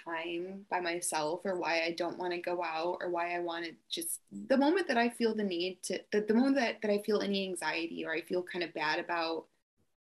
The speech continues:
this or you make me feel kind of sh-, shitty about that, that is red flag number one. And, like, from there, it's just, at this point, I just, the, I could,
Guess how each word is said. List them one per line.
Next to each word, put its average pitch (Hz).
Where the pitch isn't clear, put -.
this 220
or 180
you 180
make 180
me 175
feel 170
kind 196
of 196
sh-, -
shitty 208
about 285
that, 311
that 190
is 190
red 180
flag 220
number 247
one. 180
And, 180
like, 165
from 185
there, 156
it's -
just, -
at 190
this 185
point, 165
I 180
just, 165
the, -
I 196
could, 226